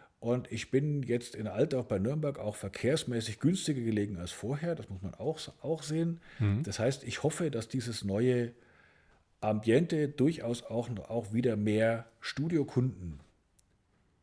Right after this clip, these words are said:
Speaker 1: anziehen wird.
Speaker 2: Mhm.
Speaker 1: Es ist aber tatsächlich, äh, so, dass ich den Raum, den ich jetzt im Moment ausbaue, das ist, wird eine,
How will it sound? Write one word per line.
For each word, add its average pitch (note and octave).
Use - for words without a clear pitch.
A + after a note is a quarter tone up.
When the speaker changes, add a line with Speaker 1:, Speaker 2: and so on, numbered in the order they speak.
Speaker 1:
anziehen A#2+
wird. B2
Speaker 2:
Mhm. G#2+
Speaker 1:
Es B2+
ist C3+
aber A2+
tatsächlich, C#3+
äh, G#2
so, B2
dass A#2
ich -
den F#2+
Raum, C#3
den B2
ich G#2+
jetzt A2+
im G2+
Moment A#2
ausbaue, G2
das F#2+
ist, G#2
wird A2
eine, G2